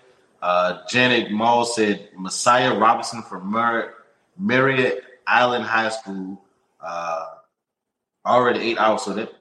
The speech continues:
that's somebody that they want that's in high school now that they want to be a Gator. Uh, Paul Demir said Terrell Pryor. Charlie Taylor said Fred Taylor and Wilbur Marshall. Uh, Bodal said Jacob Tammy. Uh, he said that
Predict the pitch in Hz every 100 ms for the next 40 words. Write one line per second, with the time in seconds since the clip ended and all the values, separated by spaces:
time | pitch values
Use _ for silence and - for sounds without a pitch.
0 | _ _ - 110 - 117 107 95 95 98
1 | 101 110 - 107 104 - - 113 110 107
2 | 107 101 92 110 98 - - - - -
3 | 87 98 104 90 82 87 - 98 95 -
4 | _ _ _ - 87 85 82 82 - -
5 | 131 123 123 110 101 107 123 131 - 110
6 | 107 104 104 92 - 127 131 131 123 -
7 | 107 101 - 123 117 110 107 95 90 -
8 | _ _ - 156 160 - 117 107 104 98
9 | 90 110 123 127 123 120 - _ _ _
10 | _ 98 92 92 87 107 101 120 120 -
11 | 117 104 - 107 - 98 131 127 131 127
12 | 123 - _ _ _ 85 90 87 - 90
13 | 95 107 95 101 101 -